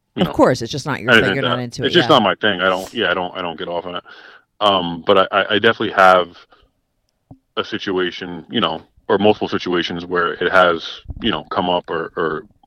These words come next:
Speaker 1: they've tried or whatever else. That would probably lead me into my worst story.
Speaker 2: Yeah, let's hear it.
Speaker 1: Um, so my worst one is a couple in the beginning, you know, I was,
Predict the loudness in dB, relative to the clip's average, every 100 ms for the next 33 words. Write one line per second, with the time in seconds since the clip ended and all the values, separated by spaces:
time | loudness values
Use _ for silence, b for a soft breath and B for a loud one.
0 | -2 -2 0 4 6 6 2 -4 -4 -4
1 | -4 4 4 4 4 6 4 0 -6 -6
2 | -6 -8 -10 -8 -4 -2 -4 -2 2 2
3 | 2 -6 -14 _ -12 -4 -2 -2 -6 -10
4 | -8 -4 -4 -6 -6 -8 -4 -6 -8 -2
5 | 2 4 2 -4 -10 -20 -20 -4 4 4
6 | 4 0 0 2 2 0 -4 -4 -4 -6
7 | -6 -10 -18 _ _ _ _ _ _ _
8 | _ _ _ -20 -6 -2 0 2 4 2
9 | 0 _ -8 -4 -2 2 4 2 -2 -8
10 | -10 -8 -8 -12 _ _ _ _ _ _
11 | _ _ 0 0 -2 -8 -14